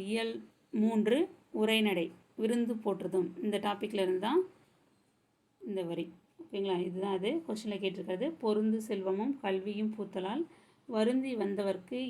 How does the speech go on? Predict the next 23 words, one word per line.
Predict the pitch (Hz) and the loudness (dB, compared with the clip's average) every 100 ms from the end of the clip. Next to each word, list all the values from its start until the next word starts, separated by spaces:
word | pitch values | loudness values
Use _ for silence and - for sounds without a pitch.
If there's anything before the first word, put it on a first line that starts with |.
| 208 | -4
ஈதலும் | 214 220 208 220 | -2 -2 -2 -2
வைகளும் | 196 190 190 190 269 330 - - - | -2 -2 -2 -2 -2 -4 -10 -20 -14
விருந்தும் | 226 240 262 262 254 | -4 0 2 2 2
அன்றி | 214 196 247 | 2 0 0
விளைவன | 220 202 208 208 202 | 0 -2 -2 -2 -2
யாவையே?" | 180 170 170 185 180 - - - - _ _ _ _ - | -2 -4 -4 -2 -4 -6 -14 -20 -20 _ _ _ _ -10
இதுக்கு | 226 220 | -6 0
என்ன | 214 226 | 0 0
ஆன்சர்னா, | 220 220 196 208 339 - _ _ _ - | -2 -2 -2 0 0 -2 _ _ _ -14
ஈதலும் | 226 269 302 285 277 | -2 2 4 2 2
வைகளும் | 247 208 180 175 - | 2 0 0 0 0
இங்கே | 214 208 | 0 0
இருக்கு | 196 - | -2 -6
பாருங்க. | 180 170 175 - | -6 -4 -6 -6
ஈதலும் | - 226 233 226 | -4 0 0 0
வைகளும் | 214 196 262 - | 0 2 2 2
தான் | 294 | 2
அதில் | 262 214 185 175 165 180 | 2 0 0 0 -2 -2
அந்த | 208 | -2
பாடல் | 202 208 240 262 | 0 0 2 0
வரியில | 233 208 196 285 370 - _ _ _ _ _ _ _ _ _ _ - | -2 -2 0 0 0 -4 _ _ _ _ _ _ _ _ _ _ -10
விடுபட்ட | 247 269 311 269 - 277 339 - _ | -4 -2 0 0 0 0 0 -4 _
சொற்கள், | - 214 185 180 | -4 -2 -2 -6